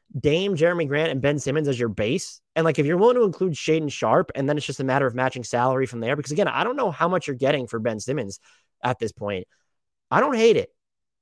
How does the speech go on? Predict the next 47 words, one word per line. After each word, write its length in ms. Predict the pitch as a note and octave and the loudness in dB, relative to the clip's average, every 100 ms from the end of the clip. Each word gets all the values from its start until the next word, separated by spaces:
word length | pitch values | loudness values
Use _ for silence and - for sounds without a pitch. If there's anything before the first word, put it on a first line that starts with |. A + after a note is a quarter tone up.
| - | 0
I 120 | C3+ | 4
don't 140 | B3 A3+ | 4 4
hate 200 | G#3 D3 | 4 4
it. 60 | |
I 60 | A#2+ | 2
might 200 | E3+ C4+ | 2 2
even 200 | C4+ G#3+ | 2 2
love 220 | F3+ D3 | 4 2
it. 160 | G2 _ _ _ | 0 _ _ _
Does 140 | D3 C#3+ | -2 0
anyone 360 | G#3 B3 A3 | 2 2 0
love 180 | D#3+ E3+ | 2 0
the 140 | D#3+ E3 | 2 0
idea 220 | D3+ D3+ | 2 0
of 60 | |
Jeremy 300 | B2+ C#3+ D3+ | -2 -4 -4
Grant, 340 | C3+ C#3 C#3 B2 | -4 -6 -6 -4
Ben 180 | C3+ B2+ | -6 -4
Simmons, 300 | C3+ C3+ B2 | -6 -6 -6
and 100 | A2 | -4
Damian 360 | B2 A#2+ A#2 | -2 -2 -4
Lillard 220 | A#2 A2 | -2 -2
in 100 | G#2+ | -4
Portland? 400 | F#2+ G#2+ G#2+ - | -4 -8 -8 -8
You 100 | C3+ | 0
obviously 320 | D3+ F3 D3+ D#3+ | 2 4 2 -4
prefer 300 | C#3+ D3+ D3 | -4 -4 -2
Kevin 240 | C3+ B2+ | -2 -2
Durant 300 | A#2 C3 D3+ | -2 -4 -4
if 120 | C#3+ | -6
you're 100 | D#3 | -6
them. 240 | D3+ D#3 D#3+ _ _ - | -4 -4 -6 _ _ -4
How 80 | B3+ | 0
about 200 | F4+ D4 | 0 0
Sacramento 920 | - B3 B3 G3+ D3 C#3+ D#3+ A2 B2 _ _ _ _ - | 2 2 4 2 0 0 -2 -4 -8 _ _ _ _ 0
for 140 | D3+ | 0
Ben 220 | C3+ B2+ | 2 -2
Simmons? 480 | A2 G#2 F#2+ F2 - _ _ _ - | -4 -10 -12 -20 -20 _ _ _ 2
That 240 | F3 - | 4 4
would 100 | G#3+ | 2
be 140 | C#3+ C3+ | 0 -2
interesting. 420 | A2+ G2+ - G2+ | -4 -10 -10 -8
They 80 | A2+ | -6
still 240 | - F3 | -2 -2
have 80 | G3 | -2
Harrison 400 | D3+ G3 G3 F#3 | 0 0 0 -2
Barnes. 500 | C3+ C#3 C#3+ C#3+ - | 0 0 0 -4 -8